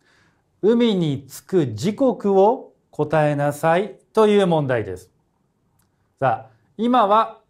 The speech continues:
午前十時三十分。そして海に着くまで二時間四十分の時間がかかるんだね。そしたら、今の時刻に二時間四十分を足してあげればいい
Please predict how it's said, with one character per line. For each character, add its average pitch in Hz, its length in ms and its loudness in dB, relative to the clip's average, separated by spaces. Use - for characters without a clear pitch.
午 151 200 0
前 135 260 -2
十 123 240 -4
時 104 140 -12
三 113 260 -8
十 104 140 -12
分。 - 260 -20
そ 123 80 -12
し - 80 -12
て 135 180 -2
海 170 200 0
に 131 160 -6
着 - 100 -20
く 165 140 -6
ま 131 120 -2
で 127 320 -6
二 160 160 -4
時 233 220 -10
間 156 280 -2
四 190 240 -2
十 247 160 -4
分 180 320 -4
の 147 120 -4
時 120 160 -8
間 113 200 -4
が 104 120 -8
か 107 120 -10
か 113 120 -4
る 92 100 -10
ん 78 80 -18
だ 78 100 -20
ね。 165 360 -6
そ 247 100 -2
し 247 60 -8
た 285 100 2
ら、 208 340 2
今 202 320 0
の 123 160 -6
時 127 120 -6
刻 160 260 -2
に 87 120 -18
二 127 140 -6
時 160 200 -6
間 117 340 -4
四 143 240 -2
十 185 160 -4
分 101 320 -12
を 139 320 -4
足 110 180 -8
し - 20 -20
て 180 100 2
あ 185 80 4
げ 208 100 2
れ 226 100 4
ば 220 160 2
い 147 140 -2
い - 180 -18